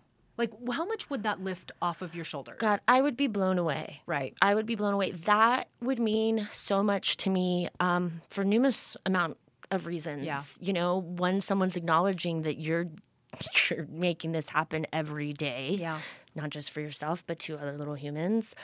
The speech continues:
Speaker 1: Yeah.
Speaker 2: Um, and the fact that they get it. And so you don't have to leave work anxious, um, f-, or am I gonna have a job next, you know, next appointment or
Speaker 1: Yeah.
Speaker 2: whatnot,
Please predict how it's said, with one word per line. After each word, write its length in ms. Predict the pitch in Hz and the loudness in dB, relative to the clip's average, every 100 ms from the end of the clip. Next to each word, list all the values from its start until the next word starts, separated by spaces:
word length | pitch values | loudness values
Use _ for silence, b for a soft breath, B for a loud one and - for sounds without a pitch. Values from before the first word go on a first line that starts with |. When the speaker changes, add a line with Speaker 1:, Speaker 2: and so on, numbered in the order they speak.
| B B B - | B B B 0
Speaker 1:
Yeah. 280 | 185 175 185 | 4 4 4
Speaker 2:
Um, 240 | 170 147 - - | 0 -6 -2 4
and 100 | 190 | 4
the 60 | |
fact 300 | 175 165 160 | 4 2 2
that 140 | 175 - | 0 -2
they 100 | 151 | -4
get 260 | 147 139 | -2 0
it. 280 | 139 120 107 _ _ - - | 0 -2 -4 _ _ -8 -2
And 420 | 160 151 147 - B B B | 0 0 -2 -6 B B B
so 180 | - 175 | 0 2
you 160 | 175 | 4
don't 160 | 185 160 | 4 4
have 160 | 180 | 0
to 140 | - 175 | 0 0
leave 240 | 170 170 | 2 0
work 420 | 160 175 175 165 - B B B B B - | 0 2 2 0 -10 B B B B B 6
anxious, 880 | 190 185 - 160 160 - - - - _ _ _ _ - | 6 6 6 6 6 4 2 0 -8 _ _ _ _ -4
um, 280 | 180 180 160 156 | -2 -2 -4 -6
f-, 140 | - 170 | -2 2
or 60 | |
am 260 | 180 - 156 | 2 2 2
I 60 | 156 | 2
gonna 140 | 151 | 2
have 120 | 143 | 2
a 40 | 160 | 4
job 360 | 302 320 277 | 8 10 10
next, 440 | 233 202 - - - | 10 6 4 -6 2
you 100 | 190 | 4
know, 200 | 175 151 | 6 6
next 260 | 165 156 175 | 4 2 0
appointment 520 | 165 160 160 151 160 | 0 2 2 2 2
or 40 | |
Speaker 1:
Yeah. 140 | 147 147 | 2 2
Speaker 2:
whatnot, 640 | 151 135 156 147 143 139 | 2 2 4 4 4 2